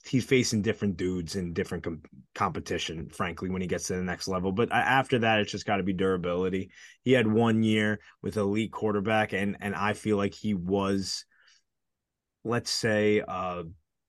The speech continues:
he was a kind of a product of that offense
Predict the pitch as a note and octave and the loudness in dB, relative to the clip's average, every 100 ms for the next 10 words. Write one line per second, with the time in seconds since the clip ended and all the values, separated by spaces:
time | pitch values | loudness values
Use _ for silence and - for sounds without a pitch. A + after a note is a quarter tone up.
0 | _ _ - - C3 A#2+ A#2 G2+ G#2+ G#2+ | _ _ -14 -4 -2 0 -2 -2 0 2
1 | F#2+ - - G#2 F#2 - _ _ - D3 | 0 -4 -4 -4 -4 -10 _ _ -4 2
2 | C#3+ A#2 A2 - A#2 A#2 A2+ G#2+ G#2 G2+ | 2 2 0 4 6 6 2 0 2 2
3 | G2+ G2+ - A2 A2+ - | 4 2 2 -2 -4 -8